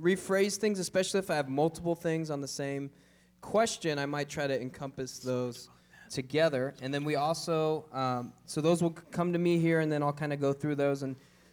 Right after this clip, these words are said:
watch the time and make sure that we're moving along. And, uh,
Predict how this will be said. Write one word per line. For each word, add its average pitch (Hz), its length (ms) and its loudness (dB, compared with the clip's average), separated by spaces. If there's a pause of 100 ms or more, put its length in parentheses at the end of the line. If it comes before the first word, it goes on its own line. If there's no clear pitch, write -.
(220)
watch 151 320 2
the - 80 -18
time 151 500 -2
and 131 220 -8
make 139 180 -4
sure 143 240 -6
that 131 140 -6
we're 131 120 -6
moving 139 360 -2
along. 131 460 -2 (420)
And, 131 300 -4
uh, 127 320 2